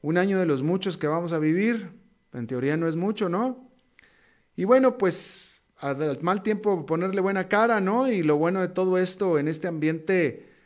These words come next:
pues, político tan caldeado, pues, lo bueno de todo esto es que la fiesta vía Zoom, en esta fiesta, pues, uno puede cortarla fácil, la fiesta, y rápido,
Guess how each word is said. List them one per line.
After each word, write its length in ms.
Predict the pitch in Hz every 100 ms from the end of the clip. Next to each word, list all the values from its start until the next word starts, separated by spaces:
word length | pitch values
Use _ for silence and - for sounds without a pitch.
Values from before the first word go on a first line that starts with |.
| _
pues, 180 | 135 127
político 680 | - 131 160 180 202 180 156
tan 240 | 139 127
caldeado, 1040 | 127 127 127 143 156 180 185 190 185 180 - _ _ _ -
pues, 420 | 135 123 - -
lo 140 | 127 135
bueno 280 | 160 185
de 100 | 170
todo 260 | 156 180 170
esto 220 | 170 180
es 100 | 165
que 140 | - 175
la 120 | 143
fiesta 380 | 151 160 156 160
vía 240 | 165 170
Zoom, 440 | 170 175 170 175 -
en 160 | 131 135
esta 320 | 160 156 175
fiesta, 640 | 156 170 160 165 156 - - _ _
pues, 160 | 131 123
uno 220 | 160 156
puede 240 | 160 160 160
cortarla 560 | 143 - 156 156 156
fácil, 420 | 156 180 156 170
la 100 | 160
fiesta, 440 | 135 180 170 160 160
y 60 |
rápido, 680 | 165 180 180 170 165 208